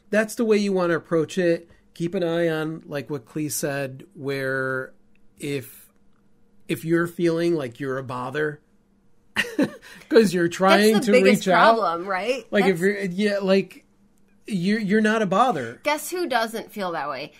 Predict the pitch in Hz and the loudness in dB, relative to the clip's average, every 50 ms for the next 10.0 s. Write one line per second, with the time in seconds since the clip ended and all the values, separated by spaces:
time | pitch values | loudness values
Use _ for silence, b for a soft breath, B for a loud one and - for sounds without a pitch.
0 | b b b - 196 190 170 - 180 151 156 160 165 - 185 170 160 160 165 165 | b b b -10 -10 -10 -8 -6 -6 -6 -6 -8 -10 -12 -12 -10 -10 -10 -10 -12
1 | - - - - - - - - _ _ _ _ _ _ _ _ _ - 190 196 | -14 -16 -16 -18 -20 -20 -20 -20 _ _ _ _ _ _ _ _ _ -8 -6 -6
2 | 196 - - _ - 208 196 190 185 190 190 - - 185 170 165 165 170 170 175 | -6 -8 -10 _ -6 -4 -4 -2 -4 -4 -6 -8 -8 -6 -6 -4 -6 -6 -6 -8
3 | 208 220 - - - _ _ - 208 196 185 208 - 233 226 220 220 233 240 233 | -10 -14 -16 -20 -20 _ _ -8 -4 -4 -4 -2 -2 -4 -4 -2 -2 -2 -2 -2
4 | 226 214 202 202 - 214 185 185 165 120 214 220 220 202 - _ _ _ _ _ | -4 -8 -8 -8 -8 -6 -6 -4 -6 -6 -8 -8 -10 -10 -14 _ _ _ _ _
5 | _ - 208 220 220 214 214 190 202 208 208 220 226 170 180 190 190 190 190 175 | _ -14 -12 -12 -12 -10 -10 -10 -8 -10 -10 -10 -4 -2 2 2 2 2 2 0
6 | - 196 220 226 202 180 180 185 185 - 190 196 196 226 247 240 - _ _ _ | 2 2 4 4 4 2 0 -2 -2 -2 -2 0 0 -2 -2 -6 -10 _ _ _
7 | - 226 214 165 123 - _ _ _ _ - 214 226 190 151 - - _ - 269 | 0 2 2 0 -2 -6 _ _ _ _ 0 0 0 0 0 -4 -10 _ -6 -6
8 | 285 269 254 247 247 262 269 247 226 220 233 226 233 208 190 185 185 185 170 - | -4 -2 -4 -4 -4 -4 -4 -4 -4 -6 -10 -10 -10 -10 -10 -10 -10 -10 -12 -14
9 | - - _ _ _ - - 165 - - 190 185 185 185 190 180 156 - - | -16 -20 _ _ _ -10 -10 -8 -6 -4 -2 0 0 0 0 0 -2 -4 -10